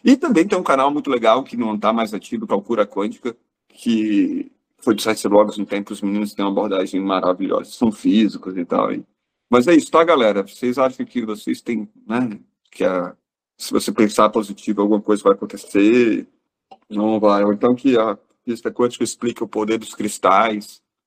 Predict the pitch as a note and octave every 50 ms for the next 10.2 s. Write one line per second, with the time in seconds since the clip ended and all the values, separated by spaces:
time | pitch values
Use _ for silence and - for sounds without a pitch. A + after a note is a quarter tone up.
0 | _ _ - A#2 B2+ B2+ - C#3+ D3 D#3+ E3+ - - B2+ A2+ - C3+ C3+ - -
1 | - C#3+ E3 F3 E3 E3 F3 F3 F3+ D#3+ D3+ - F3 E3 F3 E3+ D#3+ - - B2+
2 | A#2 A2 G#2+ G2+ - - F#2 F#2 G2+ - A#2 A2 B2+ B2 - A2 G#2 - C3 C3
3 | C3+ D3 C#3+ - - C3+ B2 - D3 C#3+ D3 C#3+ - - B2+ B2+ - - C3 C3
4 | C#3+ D3 D3+ C#3 - C3 C3 C3 B2 A2 - F#2 - G2 G#2+ A2 A2+ A#2+ A#2 -
5 | C3 A#2+ - - B2+ C3 B2+ - C3+ B2+ B2+ A#2+ G#2 - _ _ _ _ _ _
6 | - - - - - - - - - - - - - - - - - - - -
7 | - - G5 - - - - F5 D5 - - - - - _ _ _ - - _
8 | _ _ - G#2 G#2 G#2 G2+ F#2+ F#2+ G2 G2 F#2 - G2+ F#2 F#2 F#2+ F2+ E2 E2
9 | - _ _ _ _ _ _ _ _ F2 F2 D#2 D#2 D2+ - - - - - -
10 | - - - -